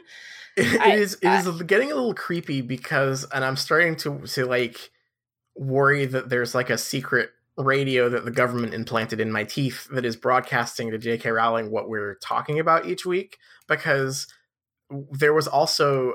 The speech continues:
Speaker 1: a, a front page story about how, like, actually Dean Thomas was really cool after we were talking about how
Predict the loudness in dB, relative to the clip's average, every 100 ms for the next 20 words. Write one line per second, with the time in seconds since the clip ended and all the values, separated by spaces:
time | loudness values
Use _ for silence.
0 | -2 -2 -4 -6 -8 -2 -2 -2 -6 -4
1 | -4 -2 2 2 0 0 2 2 0 -2
2 | 0 -2 -2 -2 -2 -2 -4 -4 -8 -8
3 | -4 0 0 -2 -4 2 4 4 2 -2
4 | -2 -2 0 0 0 -2 0 -2 0 -2
5 | -2 2 2 4 2 0 -2